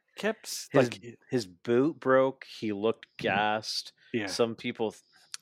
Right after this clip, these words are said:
Speaker 2: I don't wanna speculate on his demons, but, um,
Speaker 1: I think, this is what I always think. I think he's a hundred percent clean now,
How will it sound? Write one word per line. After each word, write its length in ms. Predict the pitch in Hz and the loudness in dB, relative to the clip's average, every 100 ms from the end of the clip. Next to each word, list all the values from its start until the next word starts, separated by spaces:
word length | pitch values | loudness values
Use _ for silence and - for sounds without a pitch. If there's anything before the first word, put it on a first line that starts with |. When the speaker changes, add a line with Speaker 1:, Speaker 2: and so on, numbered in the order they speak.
| _ | _
Speaker 2:
I 80 | 143 | 2
don't 120 | 139 | 4
wanna 140 | 107 98 | 2 -2
speculate 600 | - 95 - 92 80 73 | -4 -6 -6 -8 -8 -10
on 180 | 80 82 | -14 -14
his 400 | 80 76 - - _ _ _ _ _ _ _ _ _ _ _ _ | -16 -14 -16 -16 _ _ _ _ _ _ _ _ _ _ _ _
demons, 580 | 95 82 69 67 - - _ _ _ _ _ _ - | -12 -12 -14 -16 -12 -12 _ _ _ _ _ _ -20
but, 400 | 123 117 113 101 | -4 4 4 6
um, 280 | 104 98 95 | 4 4 4
Speaker 1:
I 160 | 180 | 6
think, 440 | - 196 131 - - | 8 10 8 0 -14
this 160 | - 220 | 0 2
is 60 | 196 | 8
what 120 | 127 | 10
I 160 | 143 | 10
always 180 | 113 101 | 8 0
think. 160 | - 98 - | -10 -6 8
I 140 | 220 | 10
think 180 | 285 147 | 10 6
he's 280 | 113 101 - _ | 0 -10 -14 _
a 80 | 127 | 0
hundred 240 | 135 131 | 2 0
percent 240 | 117 - 95 | -4 -8 -2
clean 280 | 143 160 165 | 0 2 2
now, 280 | 170 175 | 2 2